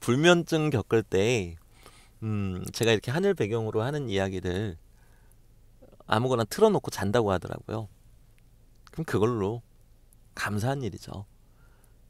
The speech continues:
네, 그래서 그냥 오늘 들은 생각 이렇게 끄적여 봤습니다. 어, 우리한테 사월 달은요, 깊은 달입니다.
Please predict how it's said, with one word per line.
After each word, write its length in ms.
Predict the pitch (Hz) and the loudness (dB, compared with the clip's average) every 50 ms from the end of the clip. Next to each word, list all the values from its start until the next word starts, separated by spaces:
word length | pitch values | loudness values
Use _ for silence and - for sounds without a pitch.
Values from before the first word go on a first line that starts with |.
| - - - - | -20 -20 -20 -18
네, 180 | - 117 110 101 107 | -16 -16 -16 -16 -16
그래서 440 | 107 - 110 107 - - 120 117 113 - - - - - - - - - - - - - - - - - | -16 -16 -16 -14 -12 -10 -10 -10 -12 -14 -20 -20 -20 -20 -20 -20 -20 -20 -20 -20 -20 -20 -20 -20 -20 -20
그냥 460 | - - 120 117 120 120 120 120 123 - - - - - - - - - - - - - - - - | -20 -14 -12 -12 -10 -10 -12 -12 -14 -18 -20 -20 -20 -20 -20 -20 -20 -20 -20 -20 -20 -20 -20 -18 -10
오늘 320 | - - 110 123 131 131 120 | -6 -4 -2 0 0 -2 -2
들은 320 | - 113 95 117 117 117 | -4 -4 -2 -2 -2 -2
생각 360 | 123 139 139 120 120 127 120 - - - | -2 -2 -2 2 0 0 0 -2 -12 -12
이렇게 200 | - 95 - - - | -12 -12 -12 -10 -6
끄적여 420 | - 170 180 175 180 156 135 135 143 | 0 0 2 4 2 2 2 -2 -4
봤습니다. 560 | - - - - - 110 92 85 - 98 95 - - - - - - - - - - - - - | -4 -8 -8 -8 -8 -8 -6 -4 -4 -6 -6 -8 -18 -20 -20 -20 -20 -20 -20 -20 -20 -16 -6 0
어, 440 | 123 123 123 120 123 120 120 117 113 - - - | 4 4 6 6 6 6 4 2 0 -2 -6 -6
우리한테 380 | - 127 147 185 190 185 185 180 | -2 2 4 4 4 4 2 0
사월 360 | - - 220 226 226 220 220 | 4 6 8 8 8 8 6
달은요, 560 | - - 175 156 147 151 156 180 190 160 117 - - - - - - - - - - - - - - - - - - - - - - - - - - | 4 2 2 2 0 0 2 2 2 2 0 -6 -16 -20 -20 -20 -20 -20 -20 -20 -20 -20 -20 -20 -20 -20 -20 -20 -20 -20 -20 -20 -20 -20 -20 -20 -12
깊은 440 | - - 160 - - - 214 202 196 | -6 -6 -6 -6 -4 -2 0 2 4
달입니다. 560 | 175 131 117 113 107 98 98 - 113 110 - | 4 4 4 4 0 -2 -2 -2 -2 -2 -2